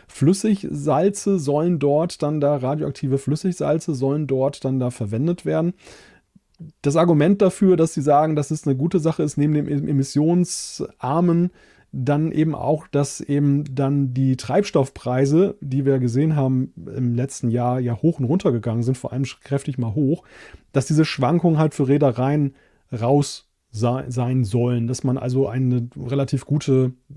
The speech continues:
Kalkulation der Betriebskosten haben kann. Ja,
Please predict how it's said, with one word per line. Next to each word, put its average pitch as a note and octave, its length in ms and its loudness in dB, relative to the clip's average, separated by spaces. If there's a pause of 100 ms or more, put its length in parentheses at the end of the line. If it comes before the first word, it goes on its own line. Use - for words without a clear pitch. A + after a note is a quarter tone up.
(160)
Kalkulation C3+ 840 2 (280)
der B2 100 -2
Betriebskosten A#2 720 -4
haben A2 240 -4
kann. C3 340 -2 (1080)
Ja, C#3+ 300 2